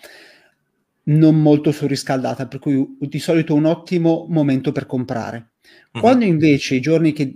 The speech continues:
Speaker 1: mancano all'halving magari diventano, eh, mille, quindi la colorazione è gialla, vediamo
Speaker 2: Mhm.
Speaker 1: che di solito invece il prezzo tende a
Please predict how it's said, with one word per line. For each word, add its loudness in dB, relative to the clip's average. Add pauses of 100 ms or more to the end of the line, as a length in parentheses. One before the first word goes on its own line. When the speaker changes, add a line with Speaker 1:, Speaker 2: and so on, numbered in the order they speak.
Speaker 1:
mancano -2
all'halving 0
magari -2
diventano, -2 (460)
eh, -2
mille, 4
quindi -2
la -6
colorazione -4
è -6
gialla, -4 (480)
vediamo 2
Speaker 2:
Mhm. -12
Speaker 1:
che -2
di -2
solito 0
invece -2
il -2
prezzo -6
tende -2
a -6